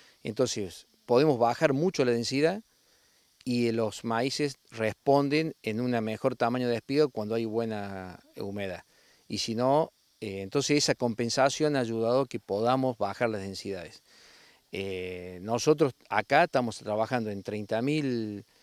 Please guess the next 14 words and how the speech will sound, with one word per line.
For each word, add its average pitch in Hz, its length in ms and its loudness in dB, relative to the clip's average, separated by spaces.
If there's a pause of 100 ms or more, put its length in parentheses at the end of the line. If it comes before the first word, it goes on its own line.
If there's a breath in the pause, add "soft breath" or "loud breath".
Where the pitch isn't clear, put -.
(240 soft breath)
plantas 127 300 0
logradas 113 760 2 (120)
en 92 600 -10
secano 147 880 0
a 98 260 -4
sesenta 104 460 -8
y - 20 -10
cinco 110 400 -6
mil 127 300 -4
bajo 107 240 -4
riego. 92 400 -10 (560 soft breath)
Pero 101 160 -2
bueno, 117 320 0 (100)
eh, 90 680 -10